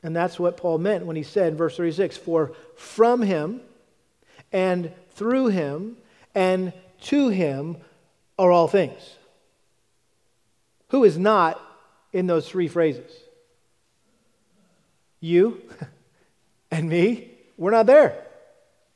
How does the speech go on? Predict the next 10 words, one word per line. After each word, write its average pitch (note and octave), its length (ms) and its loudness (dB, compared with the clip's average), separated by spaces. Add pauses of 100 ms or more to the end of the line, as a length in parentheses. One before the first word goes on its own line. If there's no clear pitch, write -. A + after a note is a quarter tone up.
(380)
It's F#3 140 2
all B3 160 8
God. B3+ 380 2 (720)
"For G3+ 180 2
from A#3 240 6
him A3+ 320 4 (400)
and G3+ 280 0 (140)
through C#4+ 280 0
him G#3+ 280 2
and G3 300 0